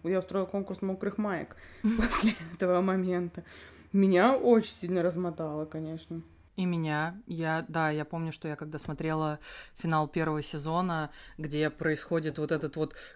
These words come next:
Speaker 2: как будто бы номер из мюзикла с участием церковного
Speaker 1: Мгм.
Speaker 2: хора, и как бы в этот момент она ещё, в принципе, в трипе находится, и показывают её батю,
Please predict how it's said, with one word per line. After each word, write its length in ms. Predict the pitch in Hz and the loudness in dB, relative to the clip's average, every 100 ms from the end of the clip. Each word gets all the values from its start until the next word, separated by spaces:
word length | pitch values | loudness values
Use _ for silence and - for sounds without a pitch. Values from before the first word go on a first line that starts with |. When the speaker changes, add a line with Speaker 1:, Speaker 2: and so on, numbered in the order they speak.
| _ | _
Speaker 2:
как 240 | - 170 | -4 -2
будто 240 | 170 196 180 | 0 0 2
бы 140 | 175 | 2
номер 380 | 180 185 180 175 | 4 4 4 2
из 140 | 165 | 2
мюзикла 580 | 175 180 202 185 - 170 | 2 4 4 4 0 -2
с 100 | - | -2
участием 580 | 165 - 185 - 190 170 | -2 2 2 2 0 0
церковного 640 | - 196 202 180 175 175 | 2 4 6 6 4 2
Speaker 1:
Мгм. 40 | 175 | 0
Speaker 2:
хора, 600 | - - 180 196 180 147 - - - - | -4 2 6 6 6 2 -4 -14 -12 -4
и 500 | 180 180 185 185 - - - | 2 4 4 2 0 -10 0
как 180 | 190 | 2
бы 80 | 170 | 4
в 60 | 175 | 2
этот 200 | 180 175 | 2 2
момент 280 | 190 190 190 | 2 2 2
она 140 | 180 | -2
ещё, 160 | 175 190 | -2 -6
в 80 | - | -2
принципе, 400 | 185 180 - 165 | -2 0 -4 -8
в 80 | |
трипе 380 | - - 196 202 | -4 0 0 2
находится, 480 | 185 156 170 165 - | -2 2 4 6 2
и 80 | 165 | -2
показывают 640 | - 175 196 190 196 196 | -4 4 4 6 2 2
её 180 | 196 196 | 4 4
батю, 800 | 185 165 175 185 196 196 165 151 | 4 2 6 8 6 4 -4 -4